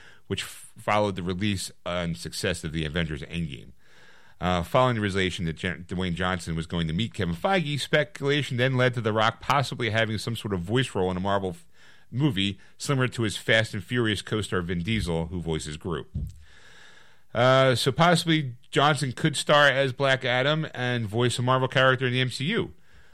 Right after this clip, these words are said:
Uh, the Thing from the Fan-, Fantastic Four has actually come up as a potential voice contender for Johnson, as the Fantastic Four are now back with Disney and Marvel. However, things got more interesting when a rumor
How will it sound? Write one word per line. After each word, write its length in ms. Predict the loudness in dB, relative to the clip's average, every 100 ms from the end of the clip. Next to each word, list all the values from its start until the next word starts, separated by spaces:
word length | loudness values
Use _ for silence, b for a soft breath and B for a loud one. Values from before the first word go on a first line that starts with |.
| b
Uh, 180 | -2 0
the 100 | -2
Thing 220 | -4 -6
from 120 | -4
the 60 | -6
Fan-, 260 | -2 -2 -2
Fantastic 600 | -6 -6 -4 -6 -8 -10
Four 240 | -4 -4
has 120 | -2
actually 300 | -4 -6 -8
come 200 | -6 -4
up 140 | -4 -6
as 80 | -12
a 40 |
potential 420 | -12 -8 -8 -8
voice 280 | -6 -4 -4
contender 400 | -10 -8 -6 -6
for 140 | -6
Johnson, 460 | -6 -6 -6 -8 -8
as 240 | -8 -8
the 80 | -10
Fantastic 560 | -8 -6 -6 -6 -8 -12
Four 220 | -10 -8
are 40 |
now 160 | -4 -4
back 260 | -4 -6 -8
with 120 | -8
Disney 280 | -6 -6 -6
and 80 |
Marvel. 380 | -6 -6 -6 -12 -16 -20 -20 -20 -20 -20 -20 -20 -20 -20 -20 -8
However, 260 | 0 2 2
things 260 | 2 0
got 180 | 2 0
more 300 | 0 2 2
interesting 720 | 2 0 0 -2 -2 0 -4 b b
when 140 | b 2
a 40 |
rumor 540 | 4 4 4 2 2